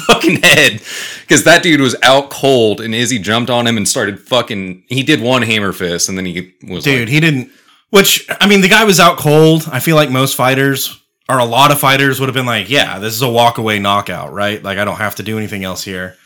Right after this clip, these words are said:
Speaker 2: I don't think it's that Izzy was, like, angry.
Speaker 1: Malicious.
Speaker 2: Yeah, he wasn't like, "Fuck this guy. He's beat me three times. I'm a, I'm a land one," you know?
Speaker 1: Yeah.
Speaker 2: No. It's, that dude is fucking dangerous, and I've got him on the ground right now. I'm gonna hit him as hard as I can
Speaker 1: Mm-hmm.
Speaker 2: because they haven't stopped it yet,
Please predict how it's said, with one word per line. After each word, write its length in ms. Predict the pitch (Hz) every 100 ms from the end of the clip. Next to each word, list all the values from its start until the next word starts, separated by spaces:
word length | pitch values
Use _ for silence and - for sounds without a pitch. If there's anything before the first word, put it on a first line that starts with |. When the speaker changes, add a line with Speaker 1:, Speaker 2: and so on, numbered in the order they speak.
| _ _ _ -
Speaker 2:
I 140 | 120
don't 180 | 135 160
think 240 | 165 160
it's 220 | 139 123 -
that 220 | 120 117
Izzy 320 | 120 113 117
was, 200 | 107 101
like, 380 | 107 101 98 - _ _ _ -
angry. 160 | 117 131
Speaker 1:
Malicious. 540 | 143 143 78 80 -
Speaker 2:
Yeah, 340 | 143 120 82 80
he 120 | 139
wasn't 280 | 156 151 113
like, 160 | 98
"Fuck 260 | - 226 -
this 160 | 107 -
guy. 260 | 110 98
He's 140 | 123 139
beat 160 | 151
me 60 | 143
three 200 | 143 147
times. 300 | 147 160 170
I'm 120 | 160
a, 100 | 151 139 -
I'm 160 | 135
a 40 | 147
land 320 | 127 143 135
one," 280 | 107 95 95
you 100 | 110
know? 240 | 127 143 -
Speaker 1:
Yeah. 240 | 98 73 -
Speaker 2:
No. 400 | 151 151 - 143 _ -
It's, 220 | 151 -
that 240 | - 160 180
dude 160 | 214
is 120 | 165 -
fucking 480 | - 175 170 160
dangerous, 520 | 131 151 170 131 120 123
and 100 | 110
I've 80 |
got 180 | 98 127
him 100 | 127
on 100 | 117
the 40 | 107
ground 360 | 117 123 123
right 180 | 110 104
now. 160 | 98 90
I'm 120 | 104
gonna 200 | 143 143
hit 140 | 135 131
him 120 | 120
as 100 | 107
hard 300 | 117 123 120
as 100 | 107
I 80 | 104
can 400 | 117 117 107 101
Speaker 1:
Mm-hmm. 380 | - 90 85
Speaker 2:
because 220 | 131 120 101
they 100 | 139
haven't 240 | 147 107
stopped 340 | - 127 127 98
it 100 | 78
yet, 280 | 87 71